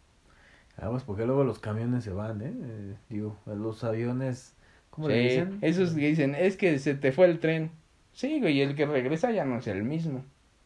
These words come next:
Speaker 1: Ujú.
Speaker 2: Porque dicen, "Ah, pues sí, pero el tren regresa". Sí, pero regresa en diferentes condiciones. Ya ni siquiera es el mismo que vuelve a salir.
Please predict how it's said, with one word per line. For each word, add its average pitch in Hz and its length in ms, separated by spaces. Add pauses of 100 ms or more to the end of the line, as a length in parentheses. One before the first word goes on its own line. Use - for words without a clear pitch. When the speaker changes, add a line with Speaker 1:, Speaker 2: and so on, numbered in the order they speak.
(100)
Speaker 1:
Ujú. 123 180
Speaker 2:
Porque 123 180
dicen, 156 140
"Ah, 202 200
pues 185 120
sí, 208 140
pero 175 140
el 165 200
tren 196 260
regresa". 170 560 (100)
Sí, 147 280
pero 127 180
regresa 139 540
en 131 140
diferentes 156 600
condiciones. 165 760 (500)
Ya 160 140
ni 180 160
siquiera 170 300
es 175 100
el 135 180
mismo 196 380
que 147 140
vuelve 151 340
a 127 80
salir. 131 360